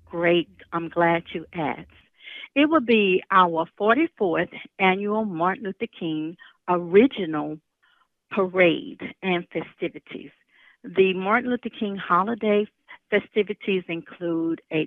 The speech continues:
parade, of course, and this is the original parade, festival, a banquet, a Martin Luther King Day of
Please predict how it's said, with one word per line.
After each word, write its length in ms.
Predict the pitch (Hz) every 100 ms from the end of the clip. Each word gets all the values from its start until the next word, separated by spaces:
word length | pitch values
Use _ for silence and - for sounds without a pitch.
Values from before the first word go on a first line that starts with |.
| -
parade, 500 | 156 160 156 175 240
of 140 | 294 -
course, 380 | - 220 165 -
and 160 | 156 143
this 120 | 147 -
is 80 | 196 240
the 60 |
original 720 | 240 233 277 269 170 151 156 - _ _ -
parade, 600 | 180 156 139 160 170 - - - - _ 196
festival, 720 | 165 202 226 220 240 320 359 _
a 80 | 185 147 -
banquet, 540 | 160 175 - 269 330 _ _ _ _ -
a 120 | 185
Martin 340 | 175 180 202 220
Luther 180 | 226 202
King 300 | - 185 175
Day 160 | 175
of 100 | 160